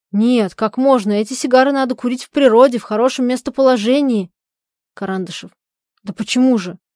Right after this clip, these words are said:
Робинзон. «А потому что, если их закурить в порядочном доме, так, пожалуй, прибьют,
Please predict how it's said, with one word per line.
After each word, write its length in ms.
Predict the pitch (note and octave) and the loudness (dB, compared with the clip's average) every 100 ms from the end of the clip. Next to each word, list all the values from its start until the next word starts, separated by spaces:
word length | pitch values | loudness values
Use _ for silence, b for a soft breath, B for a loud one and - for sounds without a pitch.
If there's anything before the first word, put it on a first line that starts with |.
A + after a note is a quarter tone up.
| _ _ _ | _ _ _
Робинзон. 520 | G3+ G3+ A3 G#3 F#3+ - _ _ _ | -8 -4 -4 -4 -6 -10 _ _ _
«А 120 | - | -10
потому 400 | G#3+ C4 C#4+ F4 | -6 -2 2 2
что, 160 | F#4+ - | 2 2
если 240 | C#4 C#4 | 0 0
их 100 | C#4+ | 0
закурить 440 | B3 C4 C#4+ C#4+ C4 | 0 0 0 0 0
в 40 | |
порядочном 560 | - C4 C4+ - B3+ B3 | 0 0 0 -2 -4 0
доме, 220 | D#4 E4+ | 2 2
так, 180 | B3+ - | -2 -2
пожалуй, 360 | B3+ A#3+ D4+ | 0 2 2
прибьют, 520 | C4 D#4 B3 B3 C#4+ | 4 2 2 0 0